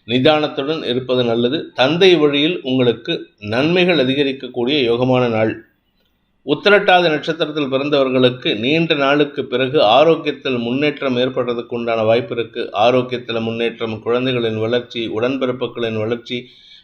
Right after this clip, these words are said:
வியாபார வளர்ச்சி, உத்தியோக மேன்மை, இப்படி எல்லா நல்ல விஷயங்களையும் அனுபவிக்கக்கூடிய வாய்ப்பு இருக்கு.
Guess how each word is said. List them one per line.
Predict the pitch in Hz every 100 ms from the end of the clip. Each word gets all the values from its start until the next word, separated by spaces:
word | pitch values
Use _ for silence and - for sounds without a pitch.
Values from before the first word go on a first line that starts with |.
| -
வியாபார | 123 135 151 160 143
வளர்ச்சி, | 123 131 127 - 131 -
உத்தியோக | 120 123 151 151 131
மேன்மை, | 117 127 127 120
இப்படி | - 113 113 107
எல்லா | 104 123 139 147 135
நல்ல | 117 131 143
விஷயங்களையும் | 135 - 131 131 127 165 -
அனுபவிக்கக்கூடிய | 117 131 147 139 131 127 123 113
வாய்ப்பு | 110 117 120
இருக்கு. | 113 110 110